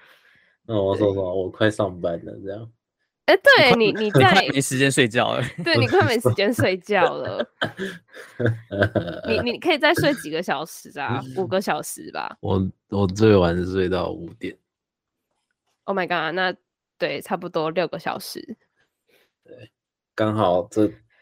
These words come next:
Speaker 1: 今天跟明天晚，又晚一个小时，这样。
Speaker 2: 哦，
Speaker 1: 嗯。
Speaker 2: 好。
Speaker 1: 好，不然你先分享一下你是怎么
Speaker 2: 你说我是怎么样快死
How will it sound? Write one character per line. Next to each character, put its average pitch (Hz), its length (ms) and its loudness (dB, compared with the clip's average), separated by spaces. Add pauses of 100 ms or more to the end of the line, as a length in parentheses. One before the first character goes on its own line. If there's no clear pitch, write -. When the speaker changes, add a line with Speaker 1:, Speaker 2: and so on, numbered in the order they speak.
Speaker 1:
今 107 220 -4
天 98 300 0
跟 95 260 2
明 82 260 -8
天 87 540 -6 (640)
晚， 85 280 -8 (360)
又 95 140 -4
晚 92 200 0
一 87 80 -12
个 - 140 -8
小 - 260 -8
时， - 220 -20 (160)
这 - 80 -16
样。 - 80 -18 (920)
Speaker 2:
哦， - 260 -16 (720)
Speaker 1:
嗯。 117 100 -14 (440)
Speaker 2:
好。 - 400 -12 (180)
Speaker 1:
好， - 140 -20 (300)
不 - 80 4
然 110 120 6
你 101 140 2
先 107 240 4
分 101 320 2
享 92 320 -2
一 - 20 -10
下 92 160 0
你 87 300 -8
是 87 140 -10
怎 87 120 -14
么 107 380 -14 (1800)
Speaker 2:
你 196 60 -4
说 226 140 6
我 208 120 4
是 208 140 -6
怎 190 100 -4
么 - 80 -4
样 165 160 -6
快 170 160 -6
死 - 220 -8